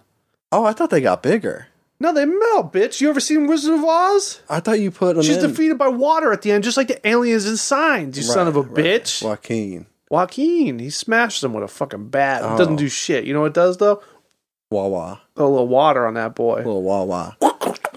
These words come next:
Speaker 1: But
Speaker 2: Splash, splash, motherfucker.
Speaker 1: Yeah.
Speaker 2: Aliens choose Fun Town over Splash Town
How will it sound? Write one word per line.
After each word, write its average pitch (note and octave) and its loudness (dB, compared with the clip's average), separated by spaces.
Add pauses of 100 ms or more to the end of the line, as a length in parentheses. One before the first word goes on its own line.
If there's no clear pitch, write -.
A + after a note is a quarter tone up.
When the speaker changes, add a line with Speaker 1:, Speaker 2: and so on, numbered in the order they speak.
(640)
Speaker 1:
But C#3 0 (340)
Speaker 2:
Splash, - -4
splash, - 0
motherfucker. G3 -2 (800)
Speaker 1:
Yeah. F2 -18 (300)
Speaker 2:
Aliens G3 2
choose G3+ 0
Fun C4 0
Town D#3 2
over E3 2
Splash F#3 0
Town G3+ 2